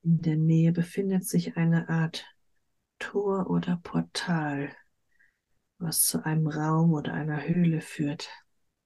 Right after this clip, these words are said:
Schau mal, wo das ist. Ist es in der Nähe oder musst du ein Stück gehen?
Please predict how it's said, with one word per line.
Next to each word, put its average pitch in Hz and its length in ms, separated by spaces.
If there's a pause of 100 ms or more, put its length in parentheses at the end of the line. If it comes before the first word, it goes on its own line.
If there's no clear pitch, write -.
(2000)
Schau - 420
mal, 160 300
wo 156 140
das 165 280
ist. - 340
Ist - 240
es - 140
in 156 120
der 147 160
Nähe 175 460
oder 160 240
musst 160 280
du 165 40
ein 170 80
Stück - 320
gehen? 185 420